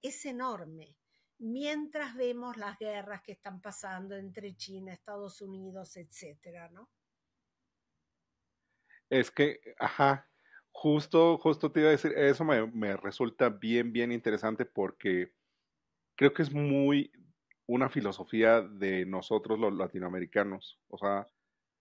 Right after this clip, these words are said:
Speaker 2: no sé si es masoquismo, no sé si es, eh, cómo vemos la vida o cómo,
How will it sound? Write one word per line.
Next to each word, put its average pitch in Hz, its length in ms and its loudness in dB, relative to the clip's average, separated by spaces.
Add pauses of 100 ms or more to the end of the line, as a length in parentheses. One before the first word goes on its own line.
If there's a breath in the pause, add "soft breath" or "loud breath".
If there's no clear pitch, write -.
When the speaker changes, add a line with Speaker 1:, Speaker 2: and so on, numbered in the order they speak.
Speaker 2:
no 113 120 0
sé - 120 -10
si - 140 4
es 117 120 2
masoquismo, 110 880 -2 (220)
no 101 200 -6
sé - 120 -6
si 92 360 -6
es, 95 480 -4 (600)
eh, 87 520 -6 (260)
cómo 117 300 6
vemos 117 260 2
la 92 120 0
vida 110 640 2
o - 220 -6
cómo, 95 1080 2